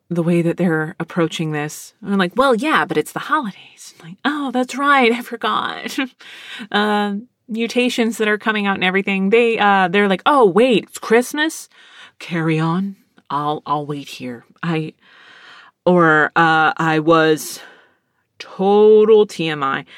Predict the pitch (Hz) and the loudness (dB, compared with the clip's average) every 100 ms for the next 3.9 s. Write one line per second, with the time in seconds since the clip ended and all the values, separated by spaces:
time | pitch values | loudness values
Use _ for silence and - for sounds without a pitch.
0 | - - _ 165 160 - 160 156 151 143 | -20 -20 _ 0 0 0 0 2 0 -2
1 | 143 139 147 _ _ _ _ _ _ _ | -8 -16 -20 _ _ _ _ _ _ _
2 | _ 214 233 - 143 135 131 156 240 196 | _ -12 -10 -10 -12 -12 -12 -10 -8 -8
3 | - - - - 123 - 151 170 | -12 -14 -10 -8 -10 -10 -10 -10